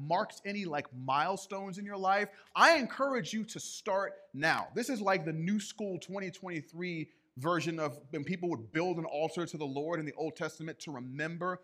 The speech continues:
what he's done. From now on, if God does something big in your life,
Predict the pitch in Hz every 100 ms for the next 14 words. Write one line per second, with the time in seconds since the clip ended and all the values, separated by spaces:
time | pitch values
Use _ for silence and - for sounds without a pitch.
0 | _ 135 165 165 110 127 127 160 208 -
1 | _ - 185 165 190 247 285 185 165 190
2 | 214 220 - - 135 123 190 214 254 135
3 | 113 185 233 - 214 202 208 143 107 160
4 | 180 - 123 147 170 120 123 160 -